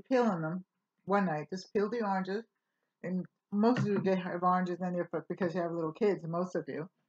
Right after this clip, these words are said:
Most of you have oranges because you eat oranges. Just peel 'em, put 'em in a jar, put 'em in the refrigerator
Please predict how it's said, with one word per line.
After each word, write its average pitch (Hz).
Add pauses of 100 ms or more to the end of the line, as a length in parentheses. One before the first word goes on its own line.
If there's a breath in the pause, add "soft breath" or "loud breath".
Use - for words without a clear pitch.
(160)
Most 180
of 180
you 180
have 170
oranges 175
because 185
you 302
eat 190
oranges. 143 (720)
Just 151
peel 196
'em, 240 (320)
put 190
'em 185
in 180
a 175
jar, 208
put 185
'em 170
in 165
the 160
refrigerator 214